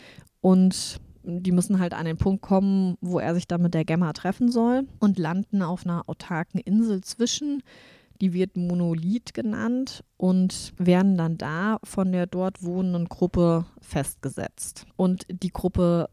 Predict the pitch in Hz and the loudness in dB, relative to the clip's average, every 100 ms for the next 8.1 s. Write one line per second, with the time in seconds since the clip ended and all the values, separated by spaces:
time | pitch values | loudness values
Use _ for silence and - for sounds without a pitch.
0 | - - 196 - 151 131 - - 120 - | -10 -6 -4 -2 -2 -2 -6 -6 -8 -8
1 | - - - - - - - - - _ | -8 -8 -8 -10 -14 -20 -20 -20 -20 _
2 | _ _ - 190 208 226 226 180 196 - | _ _ 4 4 6 4 2 0 -2 2
3 | 214 190 175 143 135 62 - - - - | 2 2 -2 -2 -4 -8 -10 -14 -14 0
4 | 165 180 254 - - 160 165 - 202 196 | 2 4 2 -2 -4 0 0 0 2 2
5 | 185 175 - 170 160 160 175 190 202 190 | 0 -2 0 2 2 2 2 4 4 4
6 | 180 165 160 - 175 175 185 185 - 165 | 4 4 2 0 2 4 2 0 -2 -2
7 | - 170 - 170 165 170 - 175 156 117 | 0 0 2 4 4 2 0 0 0 -2
8 | - | -4